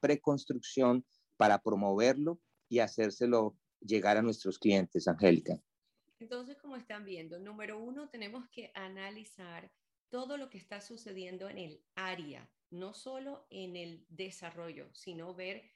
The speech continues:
Speaker 2: qué compañías están llegando, si hay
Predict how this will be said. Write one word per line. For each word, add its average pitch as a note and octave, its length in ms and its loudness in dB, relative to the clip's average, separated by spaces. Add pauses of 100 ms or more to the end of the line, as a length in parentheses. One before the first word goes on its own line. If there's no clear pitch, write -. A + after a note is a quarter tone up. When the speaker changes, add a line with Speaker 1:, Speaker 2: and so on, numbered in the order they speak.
(240)
Speaker 2:
qué C4 380 -8
compañías G#3+ 560 -12
están G3+ 260 -14
llegando, F3 720 -10 (460)
si A3+ 240 -10
hay B3+ 200 -8